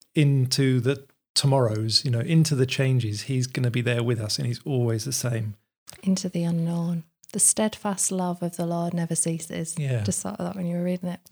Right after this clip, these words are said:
Speaker 1: Yeah.
Speaker 2: So, uh, "The steadfast love of the Lord never ceases. His mercies never come to an end. They are new every morning. Great is thy faithfulness."
Speaker 1: Yeah.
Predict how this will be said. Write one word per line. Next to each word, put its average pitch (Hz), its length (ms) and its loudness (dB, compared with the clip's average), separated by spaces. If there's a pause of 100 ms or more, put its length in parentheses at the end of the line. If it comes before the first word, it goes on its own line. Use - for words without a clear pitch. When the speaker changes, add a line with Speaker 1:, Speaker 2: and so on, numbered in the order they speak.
(200)
Speaker 1:
Yeah. - 120 -4
Speaker 2:
So, 180 360 -2
uh, 175 200 -4
"The - 100 -14
steadfast 214 480 -2
love 180 200 0
of 175 140 -4
the 175 80 -4
Lord 180 260 -2
never 180 220 -2
ceases. 160 600 -6 (400)
His 170 180 0
mercies 185 580 4
never 170 280 -2
come 170 280 -4
to 165 220 -6
an 165 120 -2
end. 160 380 -6 (600)
They 180 100 -2
are 170 100 0
new 190 400 2
every 180 280 0
morning. 160 560 -4 (640)
Great 160 380 -4
is - 140 -4
thy 160 120 -2
faithfulness." 160 960 -6
Speaker 1:
Yeah. 92 240 -8